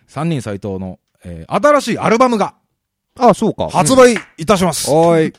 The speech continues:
Speaker 1: えー、セミアルバム。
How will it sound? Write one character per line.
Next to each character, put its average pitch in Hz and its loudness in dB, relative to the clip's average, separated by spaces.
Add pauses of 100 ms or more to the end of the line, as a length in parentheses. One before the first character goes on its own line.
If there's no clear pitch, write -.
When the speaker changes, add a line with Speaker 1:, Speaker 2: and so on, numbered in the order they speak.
(880)
Speaker 1:
え 170 -4
ー、 - -16
セ 233 0
ミ 285 -2
ア 262 -2
ル 156 -2
バ 92 -8
ム。 73 -20